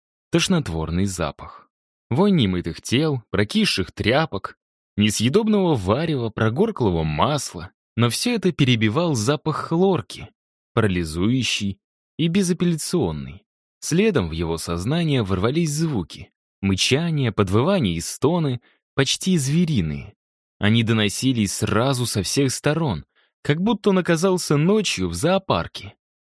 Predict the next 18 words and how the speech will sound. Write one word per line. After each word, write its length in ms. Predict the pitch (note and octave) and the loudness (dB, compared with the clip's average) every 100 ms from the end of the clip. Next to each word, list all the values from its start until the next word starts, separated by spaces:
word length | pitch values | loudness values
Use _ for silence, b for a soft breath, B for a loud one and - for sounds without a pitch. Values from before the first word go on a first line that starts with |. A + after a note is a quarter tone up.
| _ - | _ -2
Где-то 460 | G#2+ G2 A2 A2+ | 0 2 2 2
в 80 | G#2 | 2
отдалении 800 | G#2+ F#2 G2+ A2+ D#3+ G#2 D#2 F2 _ _ _ | 0 2 2 2 -2 -2 -4 -10 _ _ _
голос 500 | A#2 E3+ A3 A2 D#2+ | -2 0 2 0 -4
с 120 | - | -4
визгливыми 580 | F#2 F2 F#2+ G2 G2 G2+ | -4 -2 2 2 4 2
нотами 560 | G2+ D3 D3+ A2+ G#2 - _ _ - | 2 0 -2 -4 -6 -10 _ _ -6
самозабвенно 760 | - C3+ D#3 D#3+ G#3 G#3+ G3 | 0 2 2 0 2 2 2
распекал 600 | F3+ - E3+ C#3+ G3+ F#3+ | 0 0 -2 2 0 0
кого-то 420 | - C#3 F3 E3+ | -2 -2 0 -2
за 160 | D3 E3 | 0 2
нерадивость. 840 | E3 D#3+ F#2 E2 F2+ D2+ - - _ _ _ | 2 2 0 -2 -2 -4 -12 -14 _ _ _
Слышали 580 | - E3 G#3 - D3+ C#3 | -8 -2 -2 -2 -4 -4
шлепки 500 | - E2+ D2+ - D3+ | -4 -6 -6 -4 0
мокрой 420 | G2 C3+ - B2+ | 0 0 -2 -4
швабры 520 | - D#2 D#2 D#2+ E2 | -4 -6 -6 -6 -8
по 180 | _ A2 | _ -10
полу. 540 | _ D2+ C#2+ C2+ G#2 | _ -12 -10 -10 -14